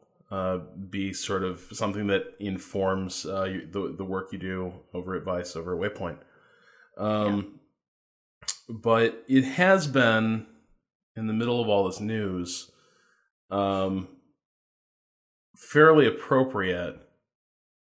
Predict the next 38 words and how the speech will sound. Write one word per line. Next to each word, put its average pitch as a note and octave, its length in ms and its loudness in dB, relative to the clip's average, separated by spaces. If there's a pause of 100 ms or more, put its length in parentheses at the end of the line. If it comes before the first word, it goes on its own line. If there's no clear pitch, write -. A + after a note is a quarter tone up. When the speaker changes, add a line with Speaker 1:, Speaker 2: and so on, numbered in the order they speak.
(200)
Speaker 1:
that A2 320 2
some C3+ 240 6
of C3 80 2
the B2+ 60 0
<laughs> B2+ 200 0
games D3+ 220 6
that C#3+ 120 6
are A2 120 6
out A2+ 180 10
right G2+ 200 2
now, F#2 420 -2 (160)
Speaker 2:
<laughs> - 160 0
Speaker 1:
uh, G#2 380 6
came G#2 340 0
out. G2 240 4
It F#2+ 100 0
is G2+ 120 -2
a A2 60 0
weird, A2 560 2 (600)
there C3+ 300 12
Speaker 2:
Yeah. C#3 180 12
Speaker 1:
is, C#3 180 2
there D3+ 180 12
is D3+ 180 10
a D3 160 10
Speaker 2:
<laughs> B2+ 60 2
Speaker 1:
weird, D#3 500 10 (480)
um, A2+ 440 4
I'm A2+ 60 4
not C#3 180 8
saying C#3 280 4
that A2+ 100 -2
there's, A2 360 0
like, G2+ 320 0 (2000)
a C3+ 80 4
lot B2 220 6
of G#2 140 -2
parallels, G2+ 1000 2